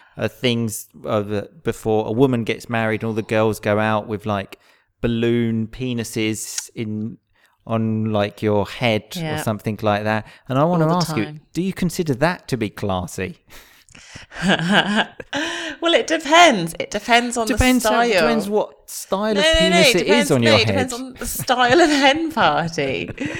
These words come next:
Speaker 2: So I've been
Speaker 1: Depends
Speaker 2: on a
Speaker 1: if
Speaker 2: few.
Speaker 1: it's a big penis or a small penis. It all depends. And then because, you
Speaker 2: Yeah.
Speaker 1: know, a big, a big long one isn't probably sof-,
Speaker 2: <laughs>
Speaker 1: sophisticated. But if it's a bit smaller and,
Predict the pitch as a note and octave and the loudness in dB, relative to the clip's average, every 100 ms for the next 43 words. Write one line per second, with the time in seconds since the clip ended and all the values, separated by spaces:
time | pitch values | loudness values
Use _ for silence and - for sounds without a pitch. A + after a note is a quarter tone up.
0 | E4+ - - D4+ - A#3 A3 G#3+ G#3+ - | -10 -10 -10 -14 2 4 6 4 2 0
1 | - A#3+ B3+ D4 C4 - F#3+ F#3 G#3+ E3 | 4 4 2 2 4 6 6 8 8 8
2 | F3 A3+ F3+ E3 E3 D#3+ D#3+ D#3+ G3 F#3+ | 6 4 4 4 2 2 0 0 0 0
3 | F#3+ D#3+ C#3 G#2 D3+ D#3 E3+ E3 D#3 F3+ | 0 -2 -2 -2 -2 0 0 0 -2 -2
4 | E3+ A#2 - - - C3+ C3+ D#3 A#3 G#3 | -2 -4 -6 -14 -12 -8 -2 2 4 6
5 | E3+ D#3+ D3 A#2 C3+ C#3 G3 G3 D#3+ C#3+ | 4 4 2 2 0 2 4 2 0 -12
6 | _ _ - D#3 G#3+ E3 D3+ E3 D#3 B2+ | _ _ -6 -2 0 0 2 2 2 2
7 | A2 G2+ G#2+ A2+ - _ _ _ C#3+ C#3+ | 0 0 -2 -8 -14 _ _ _ -6 -4
8 | B2+ C3+ A#2 A2+ - A2+ - - - C#3 | 0 2 2 -2 -4 -6 -8 -16 -12 -8
9 | - A#2+ B2+ - A#2 A2 G2+ G2 - C3+ | -6 -4 -6 -6 -8 -4 -4 -6 -8 -6
10 | C#3+ E3+ D3 D#3 - - E3 D#3+ D3+ C3+ | -4 -4 -4 -6 -6 -10 -4 -2 0 4
11 | B2 B2 A#2+ A#2 A2+ | 4 4 2 0 -4